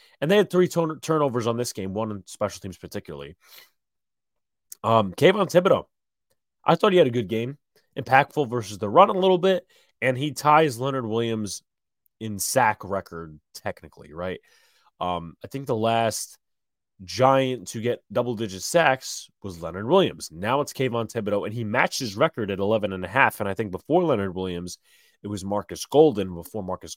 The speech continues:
Golden was Jason Pierre-Paul. So there's that, right? Um,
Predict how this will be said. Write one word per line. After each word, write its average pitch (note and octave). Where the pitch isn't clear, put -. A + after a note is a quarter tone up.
Golden C3
was G2+
Jason C3
Pierre-Paul. A#2+
So -
there's A#2+
that, D#3
right? C#3+
Um, G#2+